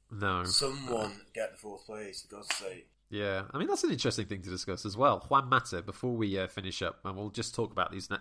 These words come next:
Speaker 1: these last three games that we've been involved in. The four nil at the start of this season was a bit of a, a suggestion that United could actually build something great for this next twelve months, which has kind of arrived just a little bit late.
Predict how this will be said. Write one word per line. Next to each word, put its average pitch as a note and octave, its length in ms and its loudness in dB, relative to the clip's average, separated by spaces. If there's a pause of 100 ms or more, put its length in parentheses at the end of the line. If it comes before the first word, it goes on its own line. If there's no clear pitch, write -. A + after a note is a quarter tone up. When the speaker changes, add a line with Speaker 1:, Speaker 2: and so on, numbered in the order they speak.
Speaker 1:
these F#2+ 160 -2
last F2+ 220 4
three F#2 160 0
games F2+ 300 -2
that F#2 100 -2
we've F2+ 100 -4
been F2 140 -2
involved F2 380 -2
in. F2 120 -4 (600)
The - 80 -4
four E3 320 10
nil D#3+ 180 8
at C#3+ 60 2
the A#2+ 80 0
start C#3 260 8
of B2 120 0
this C#3 140 2
season D3 640 2
was G2 400 0
a G2 60 -2
bit G#2 160 0
of F#2+ 140 0
a, F#2+ 180 0 (140)
a F2 180 -6
suggestion - 540 -2
that - 100 -10
United F#2 340 0
could - 120 -2
actually - 200 -4
build F#2 240 -2
something F2+ 480 -8
great G2+ 320 0
for F#2+ 100 -6
this F2+ 180 -6
next - 180 -6
twelve F2 260 -2
months, F#2 400 -6
which F4+ 280 0
has E4 180 2
kind F#4+ 300 6
of F#3+ 80 8
arrived G#2+ 260 6
just B2+ 140 0
a - 20 4
little A2 160 2
bit - 180 0
late. - 280 -4